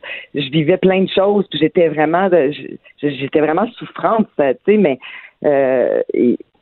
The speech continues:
donc, euh, perdue, souffrante et tout ça. Et tout le monde me dit, « Mais voyons, qu'est-ce qu'elle a, qu'est-ce qu'elle a, qu'est-ce qu'elle a ? » Je pleurais souvent et tout ça. Donc,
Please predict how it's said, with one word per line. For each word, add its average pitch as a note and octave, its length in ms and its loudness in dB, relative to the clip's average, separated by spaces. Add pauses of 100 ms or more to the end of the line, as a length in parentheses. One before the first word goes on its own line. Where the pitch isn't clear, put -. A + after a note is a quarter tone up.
donc, F3 400 -2
euh, D#3 180 2 (180)
perdue, F3 680 0 (100)
souffrante G3 540 0
et F#3+ 60 4
tout - 120 -16 (100)
ça. A3+ 200 2 (260)
Et - 100 4
tout - 120 -4
le G3 60 4
monde G#3+ 100 2
me E3+ 80 4
dit, « D#3+ 140 -2
Mais C3+ 240 0
voyons, E3+ 280 2
qu'est-ce D3+ 200 -2
qu'elle D3+ 180 4
a, F3 60 2
qu'est-ce - 180 0
qu'elle C#3+ 160 2
a, D3+ 60 4
qu'est-ce - 200 -2
qu'elle C#3+ 200 2
a ? » G#3+ 140 2
Je - 80 -8
pleurais C#3+ 500 0
souvent F3 260 -2
et F3+ 100 -2
tout - 160 -10
ça. A3+ 140 2
Donc, F#3+ 220 0